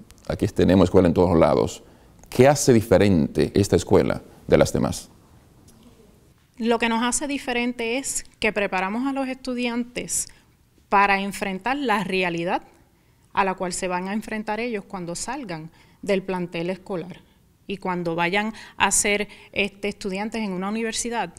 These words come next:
Speaker 2: donde ellos puedan ser competentes. Tenemos un, un currículo de justicia social único, donde ellos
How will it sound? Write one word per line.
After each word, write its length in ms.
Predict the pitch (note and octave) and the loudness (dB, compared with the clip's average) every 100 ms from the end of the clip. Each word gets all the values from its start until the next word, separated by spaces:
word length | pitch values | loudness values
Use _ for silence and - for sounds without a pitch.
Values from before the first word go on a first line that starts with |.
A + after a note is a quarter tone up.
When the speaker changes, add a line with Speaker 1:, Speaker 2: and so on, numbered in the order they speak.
| - | -10
Speaker 2:
donde 260 | F#3+ F#3 F3 | -6 -4 -4
ellos 120 | G#3 | -6
puedan 220 | B3 A#3+ | -6 -8
ser 180 | A#3+ B3 | -8 -10
competentes. 840 | A3+ F#3+ E3 E3 D#3+ - - - - _ _ _ _ _ | -10 -10 -10 -10 -10 -14 -12 -12 -14 _ _ _ _ _
Tenemos 360 | - G3+ G#3 B3 | -4 -2 0 0
un, 320 | B3+ B3+ B3+ - | 0 0 -2 -4
un 200 | A3 A3+ | -4 -4
currículo 480 | B3+ B3+ A#3 A#3 A3 | -4 -4 -4 -4 -2
de 140 | A#3 | -6
justicia 360 | A3 A3+ A3 A3+ | -6 -8 -8 -8
social 480 | A#3 - A#3 G#3+ - | -6 -4 -4 -6 -8
único, 440 | - F#3+ D#3 - - _ _ - | -8 -6 -8 -12 -20 _ _ -4
donde 360 | G3 F#3+ F#3 | -2 0 -2
ellos 260 | G#3 G#3+ | -2 -2